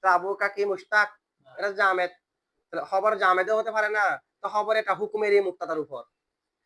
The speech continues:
Speaker 1: খবর
Speaker 2: আবুকা এটা অন্য জন থেকে বের হচ্ছে না?
Speaker 1: না, কোত্থেকে বের হয়েছে আবুকা?
Speaker 2: অন্য
Speaker 1: এটা আব-,
Speaker 2: একটা আসল আছে না?
Speaker 1: না, এটার একটা আসল আবাবুন ছিল।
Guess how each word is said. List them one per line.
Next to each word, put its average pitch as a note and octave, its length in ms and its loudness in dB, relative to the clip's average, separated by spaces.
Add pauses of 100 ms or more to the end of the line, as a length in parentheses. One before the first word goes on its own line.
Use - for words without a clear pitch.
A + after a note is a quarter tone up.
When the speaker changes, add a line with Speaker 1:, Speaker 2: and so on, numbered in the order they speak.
(140)
Speaker 1:
খবর F#3+ 240 0 (160)
Speaker 2:
আবুকা C#3+ 400 -20
এটা - 200 -20
অন্য C3+ 480 -20 (360)
জন C5 180 -20
থেকে - 220 -20
বের C#3 140 -20
হচ্ছে - 280 -20
না? - 160 -20 (240)
Speaker 1:
না, F3 340 -4 (340)
কোত্থেকে F#3+ 260 -6
বের G3+ 160 -4
হয়েছে G3+ 260 -6
আবুকা? F#3+ 400 -8 (840)
Speaker 2:
অন্য - 200 -20 (220)
Speaker 1:
এটা E3+ 160 -2
আব-, D3+ 160 0
Speaker 2:
একটা D3+ 160 -14
আসল D3 280 -20
আছে - 200 -20
না? - 280 -20
Speaker 1:
না, G3 100 0
এটার G3+ 140 0
একটা F#3+ 220 -2
আসল F#3+ 420 -2
আবাবুন E3 600 -4
ছিল। D#3 420 -2